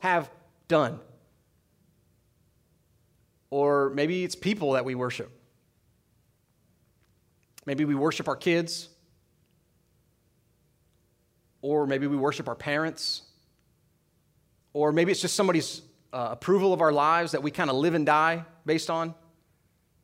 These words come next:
Or maybe it's just, you know, somebody that we idolize, you know, somebody that we look up to that we just try to mimic our life after.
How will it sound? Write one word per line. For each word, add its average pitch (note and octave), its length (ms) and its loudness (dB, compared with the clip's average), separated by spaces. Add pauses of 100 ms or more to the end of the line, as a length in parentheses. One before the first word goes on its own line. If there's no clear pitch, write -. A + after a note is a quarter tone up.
(560)
Or F3 140 2
maybe A3 120 4
it's - 80 -2
just, - 240 -4
you B3+ 60 -2
know, B3+ 60 2
somebody B3 300 2
that A#3 100 4
we A3 100 -2
idolize, C#3 540 0
you C3 60 -4
know, D3+ 120 -2
somebody F#3 280 -2
that G3 60 0
we F3 100 4
look F3+ 180 2
up G3+ 120 2
to F3+ 100 -2
that E3 100 2
we E3 80 0
just F3+ 260 -2
try G3+ 300 0
to B2+ 340 0 (160)
mimic F#3 360 0
our D#3 140 4
life D3+ 360 0
after. C3+ 400 -6